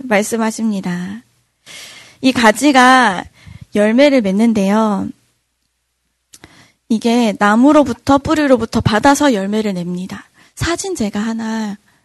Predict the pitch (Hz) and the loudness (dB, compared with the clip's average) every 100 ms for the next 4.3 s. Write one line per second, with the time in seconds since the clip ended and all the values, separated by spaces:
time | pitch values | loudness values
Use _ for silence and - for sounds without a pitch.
0 | _ _ _ - 214 220 220 208 202 196 | _ _ _ -8 -4 -4 -4 -6 -8 -8
1 | 202 214 - - 202 202 202 208 202 190 | -8 -10 -12 -14 -10 -8 -8 -8 -10 -12
2 | 202 208 190 - _ _ _ _ _ _ | -10 -8 -8 -10 _ _ _ _ _ _
3 | _ _ - 247 269 285 294 277 196 202 | _ _ -4 -2 2 2 2 0 -4 -4
4 | 208 202 202 | -4 -6 -8